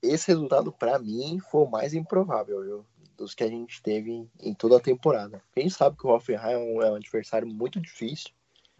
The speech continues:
ainda mais jogando fora de casa, e o time entrou com uma postura muito forte. Então a gente conseguiu, ah, marcar gol, então a vitória bem elástica de três a zero, com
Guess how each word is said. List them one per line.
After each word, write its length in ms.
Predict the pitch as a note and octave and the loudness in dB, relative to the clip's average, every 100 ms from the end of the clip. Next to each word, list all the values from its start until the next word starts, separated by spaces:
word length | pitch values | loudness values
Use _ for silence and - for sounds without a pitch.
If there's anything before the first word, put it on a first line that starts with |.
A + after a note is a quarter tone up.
| _ _ _ - | _ _ _ -10
ainda 240 | G2 G2+ | -6 -2
mais 180 | G#2 A2 | -2 0
jogando 320 | C3+ B2 B2 | 2 2 2
fora 240 | - A#2 | 0 0
de 140 | A2+ - | -2 -4
casa, 360 | G#2+ G#2+ A#2 | 2 4 2
e 60 | C3+ | -2
o 60 | D3 | -6
time 280 | - E3+ | 0 2
entrou 280 | F#3+ F#3+ F3+ | 2 6 6
com 120 | F3+ | 6
uma 80 | F3+ | -2
postura 600 | - F3+ - - F#3 G#3 | -2 -8 -6 0 4 4
muito 560 | F#3+ C3 B2+ C#3+ G#3 - | 2 -4 -6 -2 -2 0
forte. 480 | D3 A2+ A2+ - _ _ _ _ _ _ | 4 4 2 -18 _ _ _ _ _ _
Então 160 | - F#2 | -8 -6
a 80 | G2+ | -6
gente 280 | G#2+ G#2+ | -8 -8
conseguiu, 600 | - A2+ A2+ - A2 C#3 | -2 -2 -2 -4 4 8
ah, 360 | C3 A#2 G#2+ G2+ G#2 | 8 8 2 -2 -4
marcar 360 | G#2 - A2 | -6 -2 -4
gol, 300 | G2+ F#2+ B2 - _ | -2 -2 -4 -8 _
então 160 | G2 | -8
a 60 | G2+ | -8
vitória 500 | - G#2+ G#2 G2+ F#2 _ _ - - | -2 2 2 0 -6 _ _ -18 -6
bem 380 | G2+ C3+ D3+ C3+ | -6 -4 -2 0
elástica 520 | A2 G#2 G#2+ - - | 0 -2 -6 -10 -16
de 140 | - | -10
três 260 | - G2+ G2 | -4 -4 -4
a 120 | F#2+ | -6
zero, 380 | F#2+ F#2+ G#2+ B2 - - _ _ - | -2 -2 -2 -6 -18 -20 _ _ -14
com 400 | - G#2+ G#2 | -4 -2 -2